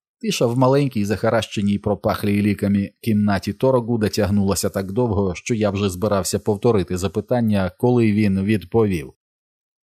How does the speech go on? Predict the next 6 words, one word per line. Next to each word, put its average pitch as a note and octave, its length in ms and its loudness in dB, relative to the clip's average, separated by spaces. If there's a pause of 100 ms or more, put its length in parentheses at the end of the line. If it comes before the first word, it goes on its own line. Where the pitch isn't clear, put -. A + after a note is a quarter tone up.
(160)
«Знали, D#3+ 560 -2 (160)
але A#2+ 360 2
це B2 220 2
не A#2 120 4
мало A2+ 300 4
значення. A2+ 640 -2